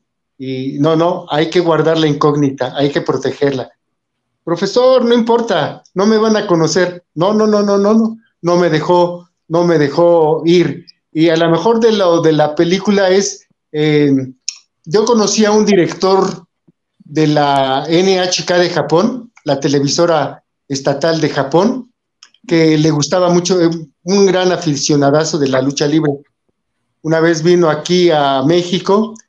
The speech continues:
cuando iba a hacer el, el Mundial de Fútbol en el ochenta y seis, y yo tuve la oportunidad de conocerlo. Hicimos muy buena amistad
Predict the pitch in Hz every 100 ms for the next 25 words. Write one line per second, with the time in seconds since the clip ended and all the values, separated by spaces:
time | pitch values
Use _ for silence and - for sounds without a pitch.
0 | _ _ 151 147 160 170 160 151 143 131
1 | 165 170 165 147 139 160 165 156 156 147
2 | 160 156 143 165 135 170 214 170 139 120
3 | - 127 127 - 185 226 - _ _ _
4 | - _ 135 147 156 175 165 160 139 -
5 | 139 135 151 156 151 127 123 165 165 175
6 | 190 - _ - - 180 175 156 165 165
7 | 170 165 143 131 - 180 214